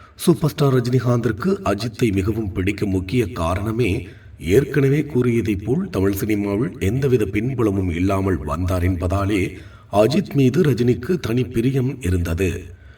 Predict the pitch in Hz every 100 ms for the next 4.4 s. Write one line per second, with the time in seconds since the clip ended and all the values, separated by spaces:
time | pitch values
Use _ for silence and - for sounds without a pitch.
0 | - - - 104 110 143 120 113 113 107
1 | 110 113 113 - 90 95 113 95 120 -
2 | 92 95 110 104 101 95 175 - 98 101
3 | 90 107 110 101 90 92 95 95 90 98
4 | 110 104 175 -